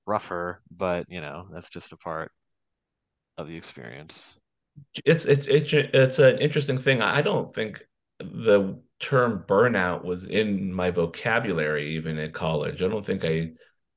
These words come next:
Speaker 2: used that to describe the, the feelings. I mean, um, I, I wonder, the rest of it sounds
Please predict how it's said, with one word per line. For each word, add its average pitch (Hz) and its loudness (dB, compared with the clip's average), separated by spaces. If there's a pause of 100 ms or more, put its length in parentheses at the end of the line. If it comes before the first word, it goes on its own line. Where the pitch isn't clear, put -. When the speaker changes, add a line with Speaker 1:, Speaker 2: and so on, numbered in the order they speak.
Speaker 2:
used 117 2
that 82 2
to 95 -10
describe 82 0
the, 85 -2
the 90 -6
feelings. 87 0
I 107 4
mean, 107 2 (540)
um, 110 2 (280)
I, 131 4
I 135 4
wonder, 147 4
the 139 4
rest 190 2
of 139 4
it 127 -2
sounds 120 -2